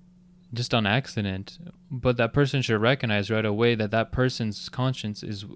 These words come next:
is, you're literally s-, making them stumble, and you're making them, uh, anxious, or you're making them stressful because you're either, like,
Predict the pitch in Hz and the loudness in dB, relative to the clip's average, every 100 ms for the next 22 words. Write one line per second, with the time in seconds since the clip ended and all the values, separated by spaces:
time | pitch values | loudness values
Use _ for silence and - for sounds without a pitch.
0 | - - - - - - - - 113 104 | -20 -20 -20 -20 -20 -20 -16 -6 -4 -4
1 | - - - - - 120 123 120 127 117 | -14 -20 -20 -20 -14 -4 -2 0 2 0
2 | - 123 120 113 98 - - 120 101 98 | 0 -2 0 0 0 -2 -2 0 0 -4
3 | 98 - - - 113 110 107 117 120 107 | -6 -14 -16 -6 -2 0 0 0 0 -2
4 | 104 101 98 - - - - - - - | -2 -2 -6 -14 -20 -20 -20 -20 -20 -14
5 | - 107 101 98 - - - - - - | -8 -4 -4 -6 -10 -16 -20 -20 -20 -20
6 | - - - - - 120 120 - 101 - | -20 -20 -20 -8 0 2 2 0 -2 -2
7 | 107 110 113 113 117 107 98 - 117 113 | -2 0 2 0 0 -2 -4 -2 0 0
8 | - - 98 98 - - - - - - | -2 -10 -8 -10 -14 -20 -20 -20 -16 -6
9 | 113 113 101 107 107 104 101 - - - | 0 2 2 0 0 0 -2 -8 -20 -20
10 | - - - - 117 110 107 101 98 - | -20 -20 -14 -2 0 2 2 0 -2 -4